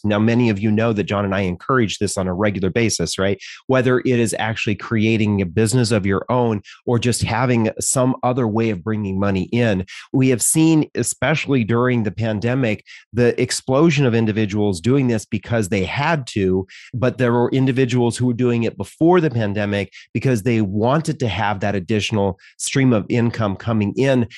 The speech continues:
that actually has helped some of those individuals get through the pandemic when they didn't have income coming in from their primary job or maybe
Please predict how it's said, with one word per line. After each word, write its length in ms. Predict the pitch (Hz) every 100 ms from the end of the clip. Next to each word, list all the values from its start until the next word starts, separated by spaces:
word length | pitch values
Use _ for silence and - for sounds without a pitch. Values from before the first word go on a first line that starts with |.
| - 127
that 140 | 131 -
actually 420 | 139 - - 139
has 200 | 113 120
helped 360 | - 160 185 -
some 240 | - 151
of 80 | 185
those 220 | 143 123
individuals 600 | 127 107 110 101 107 92
get 240 | 90 120 -
through 160 | 123 175
the 80 | 139
pandemic 580 | 104 101 95 95 92 - - -
when 160 | 107
they 220 | 110 110 95
didn't 340 | 92 127 120
have 260 | 92 113 92
income 400 | 107 98 107 98
coming 280 | 104 101
in 100 | 98
from 200 | 92 92
their 120 | 90 87
primary 540 | - 95 95 87 87
job 340 | 107 107 104
or 80 | 92
maybe 400 | 92 90 92 92